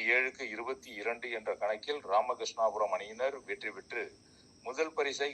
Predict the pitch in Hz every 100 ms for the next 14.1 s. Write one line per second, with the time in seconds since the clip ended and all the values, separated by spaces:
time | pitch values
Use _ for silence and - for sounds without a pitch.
0 | 123 151 131 131 127 113 - 123 123 123
1 | 123 - 113 107 110 110 107 113 - -
2 | 104 120 127 131 123 113 120 104 - 107
3 | - 123 120 117 - 110 110 110 110 107
4 | 104 107 113 - - - - - - 175
5 | - 160 156 147 135 135 127 - 123 123
6 | 127 120 110 104 113 113 110 113 131 -
7 | - 107 117 131 - 117 110 110 92 78
8 | 101 110 110 113 98 113 113 107 113 -
9 | 101 101 107 101 - - - - - -
10 | - 113 127 135 131 147 139 127 127 120
11 | 127 110 - 104 113 117 110 98 110 117
12 | - 113 98 104 110 - 120 135 147 -
13 | - - - 131 135 131 135 104 110 120
14 | -